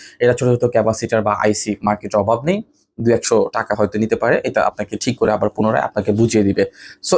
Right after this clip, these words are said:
সব মিলিয়ে এটা আমি দেখছি অনেক ভেরিফাই করে, এটা বাংলাদেশে পাঠালে আমার লাভই লাভ, কোনো রকম লস নেই।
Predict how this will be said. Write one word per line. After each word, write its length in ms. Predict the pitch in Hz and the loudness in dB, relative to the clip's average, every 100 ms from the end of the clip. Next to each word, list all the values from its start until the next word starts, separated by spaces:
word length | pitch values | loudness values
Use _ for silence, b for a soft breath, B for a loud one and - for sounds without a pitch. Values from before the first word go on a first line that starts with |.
| 165 | 2
সব 200 | - 185 | 0 0
মিলিয়ে 220 | 233 226 151 | 2 2 2
এটা 100 | 151 | 2
আমি 140 | 147 | -2
দেখছি 240 | 131 113 - | -2 -4 -4
অনেক 140 | 110 107 | -4 0
ভেরিফাই 320 | 107 104 107 | 0 -2 -4
করে, 160 | 104 110 | -2 0
এটা 140 | 98 | 2
বাংলাদেশে 340 | 98 101 101 110 | 2 2 0 -2
পাঠালে 300 | 107 107 117 | -2 -2 -2
আমার 160 | 104 101 | 0 2
লাভই 280 | 98 98 | 0 0
লাভ, 140 | 110 123 | -2 -2
কোনো 120 | 104 101 | -4 -4
রকম 180 | 98 101 | -4 0
লস 160 | 101 | 0
নেই। 100 | - | 0